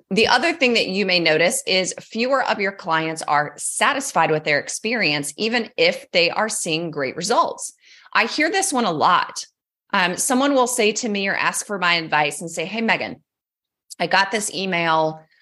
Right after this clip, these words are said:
It was, it was from one of my clients. This client is getting really, really great results." And I'm, like, so shocked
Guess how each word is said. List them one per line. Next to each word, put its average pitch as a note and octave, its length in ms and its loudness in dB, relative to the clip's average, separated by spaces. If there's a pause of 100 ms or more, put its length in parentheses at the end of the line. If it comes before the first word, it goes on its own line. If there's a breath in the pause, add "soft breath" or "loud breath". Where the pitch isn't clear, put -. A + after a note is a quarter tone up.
(180 soft breath)
It F3 160 0
was, E3 260 2 (160)
it D#3+ 160 4
was D#3+ 160 -2
from F#3+ 300 -4
one G#3 120 2
of A3 60 -2
my A#3 140 2
clients. E3+ 800 -2
This E3 260 -2
client E3 300 0
is D#3+ 100 -2
getting D3 600 -4
really, C4+ 360 2
really F3+ 260 2
great C#3+ 260 -2
results." C#3 580 -4
And D#3+ 120 -2
I'm, F3+ 300 2
like, D3 240 -2
so - 540 -4
shocked F#3 680 0